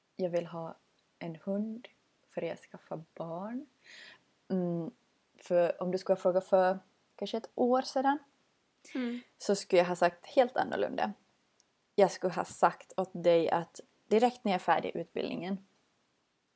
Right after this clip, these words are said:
Speaker 1: så vill jag
Speaker 2: Mm.
Speaker 1: vara gravid.
Speaker 2: Ja.
Speaker 1: But that is not the way anymore.
Speaker 2: Ja. Men det är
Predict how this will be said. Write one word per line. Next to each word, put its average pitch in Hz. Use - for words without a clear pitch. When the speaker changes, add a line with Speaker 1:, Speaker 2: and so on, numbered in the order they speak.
Speaker 1:
så -
vill 247
jag 220
Speaker 2:
Mm. 214
Speaker 1:
vara -
gravid. -
Speaker 2:
Ja. 220
Speaker 1:
But -
that 214
is 214
not 190
the 196
way 175
anymore. 208
Speaker 2:
Ja. 254
Men 240
det 233
är 392